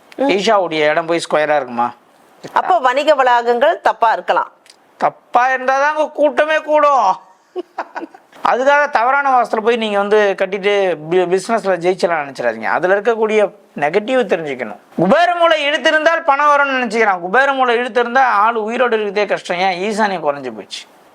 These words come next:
Speaker 1: இ-,
Speaker 2: உடைச்சு,
Speaker 1: சரி.
Speaker 2: கரெக்ஷன் பண்ணி, அதுக்கப்புறம் வாஸ்து நிபுணர் வந்தார், என் வாழ்க்கையை மாறிச்சு, நான் அவரை புகழாரம் சூட்டுறதுல என்ன பயன் இருக்குது? ஒண்ணும் கிடையாது.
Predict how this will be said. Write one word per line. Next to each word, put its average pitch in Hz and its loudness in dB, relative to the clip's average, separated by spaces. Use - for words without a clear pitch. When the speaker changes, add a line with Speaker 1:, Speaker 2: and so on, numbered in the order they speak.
Speaker 1:
இ-, - -6
Speaker 2:
உடைச்சு, 208 0
Speaker 1:
சரி. 147 -6
Speaker 2:
கரெக்ஷன் 214 -2
பண்ணி, 131 -6
அதுக்கப்புறம் 247 2
வாஸ்து 226 0
நிபுணர் 196 -2
வந்தார், 180 0
என் 165 -4
வாழ்க்கையை 165 0
மாறிச்சு, 156 0
நான் 143 0
அவரை 160 2
புகழாரம் 175 0
சூட்டுறதுல 139 -4
என்ன 202 -2
பயன் 135 -8
இருக்குது? 107 -16
ஒண்ணும் 131 -4
கிடையாது. - -14